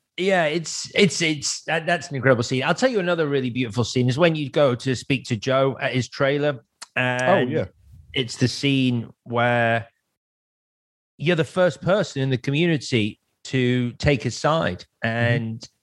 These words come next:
Speaker 1: he can't believe it
Speaker 2: Mm-hmm.
Speaker 1: when he's talking to you, and I think you say something like, "You're, you're not wrong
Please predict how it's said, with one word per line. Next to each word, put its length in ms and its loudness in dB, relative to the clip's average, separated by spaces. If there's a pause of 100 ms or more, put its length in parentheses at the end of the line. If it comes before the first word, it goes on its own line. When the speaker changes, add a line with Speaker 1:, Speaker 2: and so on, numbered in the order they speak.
Speaker 1:
he 140 0
can't 280 2
believe 320 0
it 240 -2
Speaker 2:
Mm-hmm. 260 -12
Speaker 1:
when 480 0 (400)
he's 220 -4
talking 280 2
to 140 -8
you, 280 2
and 440 -2 (140)
I 80 2
think 160 -2
you 80 2
say 200 4
something 460 0 (160)
like, 220 0
"You're, 240 0
you're 220 -2
not 220 0
wrong 380 -2